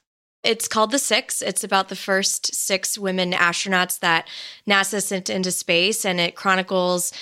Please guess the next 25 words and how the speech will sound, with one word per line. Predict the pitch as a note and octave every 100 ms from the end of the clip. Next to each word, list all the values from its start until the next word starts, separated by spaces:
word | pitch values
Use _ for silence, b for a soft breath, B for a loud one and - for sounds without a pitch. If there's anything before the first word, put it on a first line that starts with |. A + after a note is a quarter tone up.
| B B B
their | G#3 G3
lives, | F#3+ F3+ F3+ F#3+ F#3+ F#3+
how | F#3+
they | F3+
came | F3+ F#3 F3
to | F#3+
the | F#3+
space | F#3 - E3+ E3+
program, | F#3 F3+ F#3 F3+ F3+ G3 -
and | F#3+ F3 F3
their | E3+ F3 E3+ E3+
inaugural | F3 E3+ E3+ E3 E3+ E3
flights | E3 - E3+ E3 - - - B B B B
with | F#3 G3
nasa. | G#3+ C#4+ C#4+ E3+ B2 B2
And | E3 F3 E3+ E3+ E3+ -
it | G3 F#3+ - B B B B -
basically | G3+ A#3+ C4 B3 A#3
is | A3 -
set | A#3 A3+
between | G#3+ - A3+ A3 G#3 G3+ G3+ -
the | G3
mid | G3 G3+ G#3+ G3
seventies | - G3+ G#3+ G#3 G#3 A#3+ C4 - -
and | G3+ F#3+ F#3 F3+ F3+